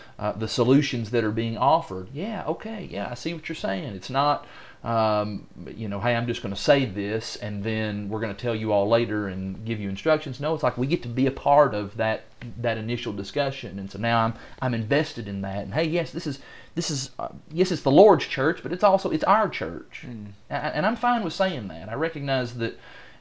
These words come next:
Speaker 1: y-, yes, we, the, the church is Christ. It belongs to Him. That's why we call it the church of Christ. It belongs to Christ. But in a different sense,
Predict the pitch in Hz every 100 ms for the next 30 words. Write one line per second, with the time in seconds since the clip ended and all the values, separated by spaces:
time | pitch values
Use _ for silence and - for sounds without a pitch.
0 | - - 98 135 156 143 135 117 90 95
1 | 98 110 - 135 143 127 117 151 151 143
2 | 110 - 147 143 143 123 117 123 139 120
3 | 123 143 131 - 117 113 123 - 117 139
4 | 135 - 131 131 - 143 139 143 - -
5 | 101 101 131 143 139 135 156 156 156 -
6 | - - - - - 180 185 208 175 233
7 | 240 220 131 - 170 165 104 -